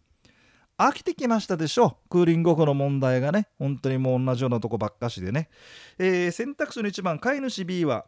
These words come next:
えー、自らの希望により勤務先で売買契約に関する説明を受けて買い受けの申し込みをしましたから、これ、飼い-、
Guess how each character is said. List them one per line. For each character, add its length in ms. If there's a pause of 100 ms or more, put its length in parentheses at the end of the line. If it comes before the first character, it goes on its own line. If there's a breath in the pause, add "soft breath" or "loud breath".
え 160
ー、 40
自 220
ら 220
の 100
希 140
望 180
に 80
よ 80
り 80
勤 260
務 60
先 240
で 100
売 240
買 200
契 160
約 180
に 100
関 240
す 80
る 120
説 260
明 80
を 40
受 120
け 0
て 100
買 200
い 60
受 120
け 80
の 0
申 220
し 60
込 100
み 100
を 60
し 160
ま 160
し 80
た 100
か 140
ら、 100
こ 120
れ、 140 (480 soft breath)
飼 180
い-、 80